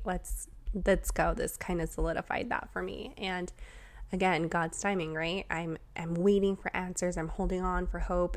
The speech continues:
and it just wasn't coming. And this was my sign, and I took it and I ran with it. Um, personal problems with my, you know, boyfriend and having some s-, relationship struggles. He's going through a very stressful time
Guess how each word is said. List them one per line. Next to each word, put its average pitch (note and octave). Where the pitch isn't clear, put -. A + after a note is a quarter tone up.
and E3
it E3
just -
wasn't D#3+
coming. E3+
And D#3+
this E3
was E3+
my D#3+
sign, D#3+
and D#3+
I E3
took -
it D#3+
and D#3+
I D#3
ran D#3
with D#3+
it. -
Um, E3
personal F3+
problems F3+
with E3+
my, F3+
you F#3
know, F3
boyfriend F#3+
and F3+
having F3+
some F3+
s-, F3
relationship F3
struggles. F3
He's F#3
going F3
through F3+
a F3
very E3+
stressful E3+
time F3+